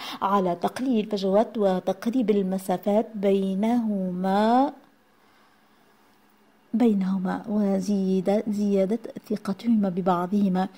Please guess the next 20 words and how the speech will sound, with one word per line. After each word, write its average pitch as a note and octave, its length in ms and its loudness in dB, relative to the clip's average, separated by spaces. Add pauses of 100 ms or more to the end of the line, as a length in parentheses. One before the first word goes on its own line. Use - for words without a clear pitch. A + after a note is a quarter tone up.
(240)
حيث G#3 200 2
نجد G#3+ 320 4
بعض F#3+ 300 0
الأزواج G3+ 540 0
يعانون G3 520 2
من F#3 140 -2
عدم F#3+ 440 0
فهم G3 500 0
كل G#3 340 2
منهما G3 640 2
للآخر، G3 600 0 (320)
والسبب G3 400 0
في F#3+ 180 -2
ذلك G#3 280 0
هو G3 120 2
عدم F#3+ 460 4
القدرة F#3+ 580 -2 (100)
والافتقار G#3 1000 -4
إلى F#3+ 380 -2
طريقة G3 460 -2